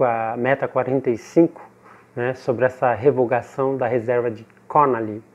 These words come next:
né? Então é isso, pessoal. É, eu acho que já deu pra entender aí, pelo menos, é, ah, mais superficialmente, né, alguns pontos,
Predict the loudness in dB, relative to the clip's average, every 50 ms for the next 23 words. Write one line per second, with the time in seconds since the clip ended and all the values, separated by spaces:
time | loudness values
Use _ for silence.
0 | _ _ _ _ -16 -16 -16 -16 _ _ _ _ -20 -20 -20 -20 -20 -20 -20 -20
1 | -20 -20 -20 _ _ 2 6 8 8 8 8 6 4 4 4 4 4 6 6 6
2 | 6 4 4 6 6 8 8 8 6 4 4 2 0 -4 -4 0 2 2 2 2
3 | -2 -6 -2 0 0 2 4 2 2 2 2 0 2 2 2 0 -4 -8 -12 -6
4 | -6 -6 -2 0 0 0 2 2 4 4 4 4 4 2 2 0 0 -4 -10 _
5 | _ _ _ _ _ _ -6 -4 -2 0 0 -2 -2 -6 -14 -20 -20 -12 -8 -8
6 | -8 -8 -8 -12 -18 -20 _ _ -20 -20 -20 -20 -20 -20 -20 -20 -20 -20 _ _
7 | _ _ _ _ -10 -8 -6 -6 -6 -6 -4 -2 0 0 -2 -2 -6 -10 -4 0
8 | 0 0 0 -4 -6 -4 -2 -2 0 2 2 2 2 0 -2 -4 -2 -2 -4 -4
9 | -4 -6 -6 -8 -14 -18 -2 2 2 2 2 2 -2 -10 -18 -20 -20 -20